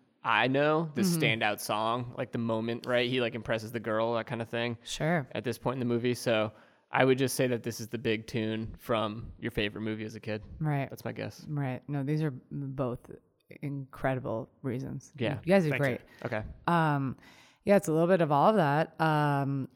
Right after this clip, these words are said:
Speaker 2: I, this was one of my favorite movies growing up, but I love, uh, the character Max, 'cause as a kid,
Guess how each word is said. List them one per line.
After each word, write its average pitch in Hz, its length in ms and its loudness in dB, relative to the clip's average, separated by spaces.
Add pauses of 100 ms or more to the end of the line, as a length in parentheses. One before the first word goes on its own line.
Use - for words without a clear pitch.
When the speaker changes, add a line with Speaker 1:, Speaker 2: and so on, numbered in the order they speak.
(120)
Speaker 2:
I, 143 880 2
this 147 220 -4
was 143 200 0
one 147 140 0
of 151 60 0
my 160 100 2
favorite 139 220 -2
movies 135 240 -2
growing 131 260 -2
up, 156 360 2
but 151 640 2
I 143 100 -2
love, 139 560 -4 (260)
uh, 135 300 -2
the 143 100 -4
character 143 440 -2
Max, 170 540 4
'cause 143 160 -2
as 139 100 -2
a 135 60 -6
kid, 165 500 4